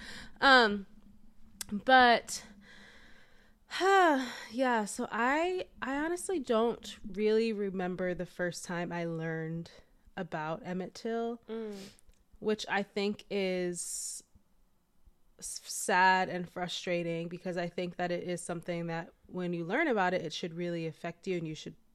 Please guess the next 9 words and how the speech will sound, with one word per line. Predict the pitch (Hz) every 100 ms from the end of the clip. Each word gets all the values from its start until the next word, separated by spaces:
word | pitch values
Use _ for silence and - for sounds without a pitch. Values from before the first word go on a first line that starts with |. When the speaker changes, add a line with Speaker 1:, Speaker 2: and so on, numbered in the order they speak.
| _ _ -
Speaker 1:
probably | - 170 175 160 170
remember | 160 156 156 156 208
that, | 233 262 269 - - - - -
especially | 185 170 170 160 190
as | 190 202 -
a | 185
Black | 202 202 214
child. | - 226 226 233 233 240 226 -
Um, | 180 175 170 165 165